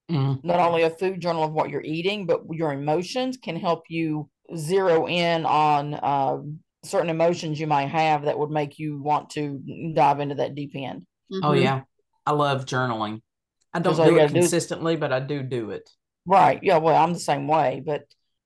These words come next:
Speaker 2: um, now the food journal is vital. You need, you need to do that. I mean, as a diabetic, if you are a diabetic, if you food journal,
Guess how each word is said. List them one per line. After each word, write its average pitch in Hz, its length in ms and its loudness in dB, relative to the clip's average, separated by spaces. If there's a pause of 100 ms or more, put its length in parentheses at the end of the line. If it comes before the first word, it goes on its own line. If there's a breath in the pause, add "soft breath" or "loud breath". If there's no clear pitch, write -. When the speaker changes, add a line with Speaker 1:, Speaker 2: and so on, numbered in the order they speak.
(680 loud breath)
Speaker 2:
um, 156 500 0
now 156 160 2
the 139 80 -2
food 202 320 0
journal 190 340 2
is 160 100 -2
vital. 160 400 4
You 165 80 -6
need, 170 200 -2
you 151 80 -4
need 175 160 -4
to 151 60 -6
do 170 220 -2
that. 151 400 0
I 151 60 -2
mean, 147 220 -4
as 151 140 -2
a 160 60 0
diabetic, 151 720 2
if 156 140 -12
you 156 200 -4
are 180 220 4
a 185 40 0
diabetic, 156 600 2
if 147 140 -12
you 175 120 -10
food 175 340 -4
journal, 220 500 -2